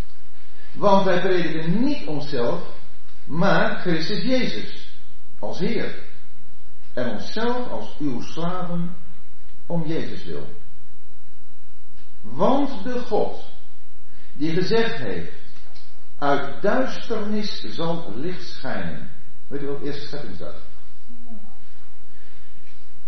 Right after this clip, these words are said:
"Die heeft geschenen in onze harten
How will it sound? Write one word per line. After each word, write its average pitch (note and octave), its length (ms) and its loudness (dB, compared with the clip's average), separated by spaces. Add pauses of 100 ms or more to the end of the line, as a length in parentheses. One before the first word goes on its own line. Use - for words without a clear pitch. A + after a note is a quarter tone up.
(200)
"Die E3+ 220 2
heeft A3+ 580 2
geschenen A#3 880 0
in F#3+ 220 0
onze B3 340 0
harten G3+ 680 0